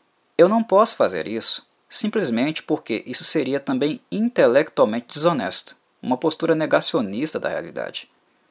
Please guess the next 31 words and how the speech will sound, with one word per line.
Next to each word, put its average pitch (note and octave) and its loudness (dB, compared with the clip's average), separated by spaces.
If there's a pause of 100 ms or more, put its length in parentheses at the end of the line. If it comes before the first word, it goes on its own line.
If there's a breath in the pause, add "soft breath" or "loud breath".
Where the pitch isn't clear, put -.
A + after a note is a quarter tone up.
(440)
E - -4
eu D#3 2
não G3+ -2
sei G3 0
até F#3+ -2
que F#3 -6
ponto D#3+ 0
também C3 0
é A2+ -4
um F#2+ -8
pouco - -8
de G2 -12
vaidade G#2 2
do C#2 -10
Stephen G2+ -8
King, F3 -6 (480 soft breath)
porque - -4
o G2 -8 (140)
livro A#2+ -2
dele, G#2 -4 (240)
em F#2+ -14
comparação F#2 -2 (960)
com - -8
o - -10
filme C#3 -6
do G2+ -6
Kubrick, - -6 (840 soft breath)
não C#3+ 0
teve D3+ 0
tanto A2+ -4
apelo, C3 -2